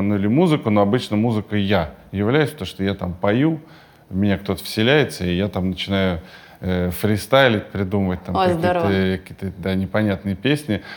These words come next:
Speaker 1: Ну, и вроде
Speaker 2: Рэпчик
Speaker 1: нравится.
Speaker 2: читаешь?
Speaker 1: Рэпчик, вот реально,
Speaker 2: <laughs>
Speaker 1: там чё угодно. «Чёрный плащ», рэпчик, всё, что можно, вот. А, купаемся, да, а потом просто вместе укладываем спать. Ну, это вот такая короткая история. Если там, а, бывают дни, когда, э, Алисы дома нету,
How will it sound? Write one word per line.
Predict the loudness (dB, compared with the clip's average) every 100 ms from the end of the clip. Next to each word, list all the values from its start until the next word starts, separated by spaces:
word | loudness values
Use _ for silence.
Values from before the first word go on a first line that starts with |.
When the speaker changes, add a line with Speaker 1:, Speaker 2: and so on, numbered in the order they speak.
| -8
Speaker 1:
Ну, | 0 4
и | 4
вроде | 4 4
Speaker 2:
Рэпчик | 6
Speaker 1:
нравится. | 6 6 2 -2 -2
Speaker 2:
читаешь? | -2 -2 -4 2
Speaker 1:
Рэпчик, | 4 4 2 -6 -2
вот | -2 4
реально, | 6 6 4
Speaker 2:
<laughs> | 2
Speaker 1:
там | 0 0
чё | 2
угодно. | 4 4 2 2 -2
«Чёрный | 0 2 2 2
плащ», | 4 4 4
рэпчик, | 2 2 0 -8
всё, | -6 -6
что | -2 0
можно, | 2 2 0 0
вот. | 2 0 0
А, | 0 4 2 0 -10 -20 -4
купаемся, | -2 4 6 6 2 6
да, | 6
а |
потом | 6 2 2
просто | 2 -2 -2 -2
вместе | -2 -2 -4
укладываем | 0 0 2 -2
спать. | -2 0 0 0 -12 -20 -20 -20 -20 _
Ну, | -2 2 4
это | 4 4
вот | 0 2
такая | 2 2
короткая | 6 4 4 -4
история. | -2 0 2
Если | 0 0 2
там, | 4 4 4 4
а, | 4 6 6 6 4
бывают | 0 2 2 2
дни, | 0
когда, | 0 2 4 4 2 0
э, | -4 -6 -2
Алисы | 0 0 -2 -4
дома | 0 2 2
нету, | 2 2 2 -4